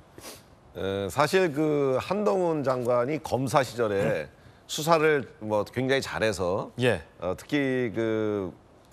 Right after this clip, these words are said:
Speaker 1: 문재인 정부 들어서고 나서 이제 적폐 수사에 대해서 또 여러 가지 그, 어,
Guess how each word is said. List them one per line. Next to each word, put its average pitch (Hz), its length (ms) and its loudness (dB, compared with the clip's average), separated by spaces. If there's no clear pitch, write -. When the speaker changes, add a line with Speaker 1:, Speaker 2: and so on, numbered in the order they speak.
Speaker 1:
문재인 139 340 0
정부 131 280 0
들어서고 113 600 -2
나서 107 280 -2
이제 113 100 -8
적폐 113 340 -4
수사에 101 340 0
대해서 90 360 0
또 87 240 -2
여러 82 160 -4
가지 92 480 0
그, 87 400 -4
어, 80 200 -4